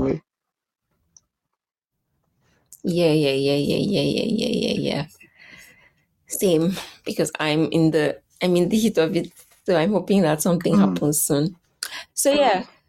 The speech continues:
Speaker 2: so, um, I think that you know that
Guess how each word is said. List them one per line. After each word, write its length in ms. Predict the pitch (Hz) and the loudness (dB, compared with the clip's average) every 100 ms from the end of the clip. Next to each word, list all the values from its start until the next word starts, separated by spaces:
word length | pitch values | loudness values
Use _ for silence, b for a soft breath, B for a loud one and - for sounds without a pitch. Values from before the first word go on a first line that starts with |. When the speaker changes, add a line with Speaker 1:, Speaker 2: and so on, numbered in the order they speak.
| - | -6
Speaker 2:
so, 760 | - - 247 214 208 196 - - | -2 0 2 4 6 4 0 -2
um, 480 | 180 175 175 170 - - _ - | 0 2 2 0 -4 -12 _ -2
I 40 | |
think 200 | 226 214 | 0 2
that 180 | 180 - | 2 0
you 220 | 170 175 | 2 4
know 680 | 170 170 160 165 190 349 - _ | 4 4 2 2 2 0 -4 _
that 460 | - 170 165 - | -6 -2 -2 -6